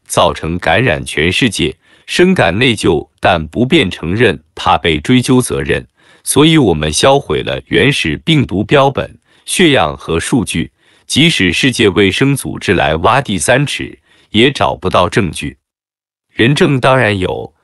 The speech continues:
但不会让你们轻易找到，即便是找到也不敢说。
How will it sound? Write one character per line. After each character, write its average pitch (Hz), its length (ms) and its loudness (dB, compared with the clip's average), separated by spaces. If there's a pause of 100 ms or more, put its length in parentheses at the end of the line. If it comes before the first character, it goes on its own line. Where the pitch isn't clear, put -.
(140)
但 135 240 2
不 117 160 0
会 156 180 2
让 87 360 0
你 87 160 -2
们 76 180 -2
轻 160 300 2
易 147 100 2
找 - 240 -6
到， - 320 -6 (240)
即 113 180 0
便 147 240 2
是 117 220 -2
找 - 240 -4
到 71 300 -2
也 - 180 -4
不 - 180 -6
敢 - 220 -6
说。 - 320 -8